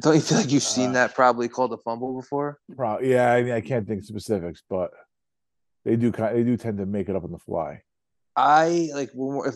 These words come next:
Speaker 1: if I'm watching a game with people and they ask my opinion, that's, like, the one time where I'm like, "I don't know." It's, I really can't, I really can't add anything right now 'cause I have no idea. I've seen that called a completion.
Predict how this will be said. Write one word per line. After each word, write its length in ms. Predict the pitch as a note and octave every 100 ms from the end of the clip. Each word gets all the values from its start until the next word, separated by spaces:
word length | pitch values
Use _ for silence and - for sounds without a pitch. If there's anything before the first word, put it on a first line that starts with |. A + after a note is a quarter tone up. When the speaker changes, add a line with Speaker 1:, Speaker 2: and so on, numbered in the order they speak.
| A2+
Speaker 1:
if 80 |
I'm 160 | C#3+ D3
watching 380 | C#3 C#3 - C3+
a 40 | A2+
game 220 | A#2 A#2
with 140 | A#2+
people 520 | - C3 B2 C3 B2+ -
and 140 | A#2
they 120 | A2
ask 260 | A2 A2 -
my 140 | A2
opinion, 460 | G#2 - A#2+ A2+ A#2+
that's, 200 | A2 -
like, 120 | A#2
the 80 | A#2
one 220 | A2 A2
time 300 | A2 A2 G2
where 80 | G2
I'm 80 | G2
like, 180 | G2 F#2
"I 80 | G2+
don't 140 | G#2+
know." 120 | F#2+ - - - _
It's, 320 | A#2+ - - -
I 60 | A#2+
really 420 | A2+ B2 B2 A#2+
can't, 440 | A2+ - A#2+ A2+ - _ _ _ _ _ _ _ _ _
I 60 | C3
really 240 | D#3+ F3
can't 240 | - E3
add 240 | B2+ C3 B2+
anything 340 | G#2+ - A2
right 180 | G#2 F#2+
now 160 | A2+ G#2
'cause 140 | -
I 100 | B2
have 120 | B2 A#2
no 280 | B2 B2+
idea. 480 | B2 A#2 A#2+ A#2 A2+
I've 160 | G#2 A2
seen 180 | - B2+
that 180 | A#2 -
called 240 | B2 A#2
a 40 | A2
completion. 760 | A2 - E3 E3 F3 E3 E3